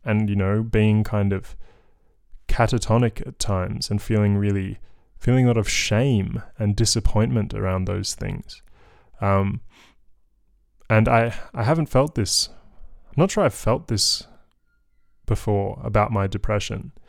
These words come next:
Um, I'm not sure I've ever felt so kind of, so hateful of how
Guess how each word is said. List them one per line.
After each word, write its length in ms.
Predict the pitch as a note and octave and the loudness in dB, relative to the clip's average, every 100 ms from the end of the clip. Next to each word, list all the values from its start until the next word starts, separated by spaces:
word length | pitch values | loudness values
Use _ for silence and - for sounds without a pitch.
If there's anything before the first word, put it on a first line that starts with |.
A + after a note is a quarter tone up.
| - - - - | -20 -20 -18 -4
Um, 360 | G2 G2 G#2 - - _ - - _ _ _ - | 0 0 -2 -8 -20 _ -20 -20 _ _ _ 0
I'm 80 | |
not 140 | A#2 D3 | 2 2
sure 120 | C3+ | 2
I've 140 | B2 | 2
ever 200 | A#2 G#2+ | 0 -2
felt 280 | G#2 A2 G#2+ | -2 -2 0
so 240 | - G#2+ G2+ | -2 0 -2
kind 300 | G#2 G2 F#2+ | -2 -2 -2
of, 220 | G2 - - - - - - _ _ _ _ _ | -6 -12 -12 -14 -20 -20 -20 _ _ _ _ _
so 320 | - - G2 | -6 -2 -2
hateful 840 | F#2 - G#2 C3 - A2+ G2+ C#3 - | -2 -4 -2 -2 -2 0 -2 -6 -8
of 160 | - G2 | -2 0
how 540 | G#2 G2+ F#2+ G2 G2+ | 2 2 2 0 -6